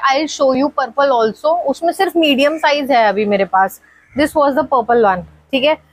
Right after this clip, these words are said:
But so sorry, purple में सिर्फ medium size है और दो, दो pieces हैं medium size के, तो अगर किसी को चाहिए हो तो आप purple भी ले सकते हैं। But new launch is this very beautiful print, turquoise color,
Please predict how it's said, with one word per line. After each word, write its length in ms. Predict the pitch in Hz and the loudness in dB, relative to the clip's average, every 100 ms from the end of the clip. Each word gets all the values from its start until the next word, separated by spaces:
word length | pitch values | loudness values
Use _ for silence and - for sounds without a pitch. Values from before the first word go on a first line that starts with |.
| _ - | _ -2
But 240 | 294 311 | -2 0
so 160 | 330 330 339 | 0 0 2
sorry, 280 | 294 311 392 415 _ | 0 2 0 -2 _
purple 320 | 269 254 294 320 | -2 0 -2 0
में 100 | 349 | -2
सिर्फ 480 | - 339 330 339 - | -2 0 2 0 0
medium 400 | 330 294 311 320 | 0 2 0 0
size 320 | 320 294 277 | 0 2 2
है 100 | 320 | 2
और 240 | 294 294 | 2 0
दो, 380 | 277 269 294 320 - _ _ - | 0 2 2 2 -2 _ _ -2
दो 140 | 294 | -2
pieces 460 | - 285 - 294 247 | 0 -4 -2 -2 0
हैं 200 | 247 240 | 0 2
medium 420 | 240 226 247 247 | 2 2 0 0
size 340 | 254 226 226 | 0 0 -2
के, 180 | - 330 | -2 -2
तो 560 | - _ _ _ _ 269 | -2 _ _ _ _ 2
अगर 180 | 269 | 2
किसी 220 | 277 285 277 | 0 -4 -2
को 100 | 302 | 0
चाहिए 260 | 285 247 | 0 2
हो 80 | 302 | 2
तो 80 | 349 | 2
आप 160 | 339 - | 0 2
purple 320 | 277 269 294 | -2 0 -2
भी 180 | 254 277 | 2 2
ले 140 | 254 | 2
सकते 280 | 240 269 240 | 0 -4 -2
हैं। 80 | 320 | 0
But 240 | 302 311 240 | 2 0 2
new 260 | 294 349 | 2 4
launch 320 | 330 302 302 330 | 2 2 0 -2
is 160 | 277 | 0
this 180 | 330 277 240 226 | -2 -2 -8 -4
very 360 | 285 277 302 240 | 0 2 0 -2
beautiful 560 | 247 262 262 - 302 254 - | 0 2 0 0 -2 -2 -2
print, 300 | 262 285 302 - _ _ _ - | 0 0 -2 -10 _ _ _ -2
turquoise 500 | 269 262 269 294 - | -2 0 0 0 0
color, 320 | 262 247 277 | 0 2 2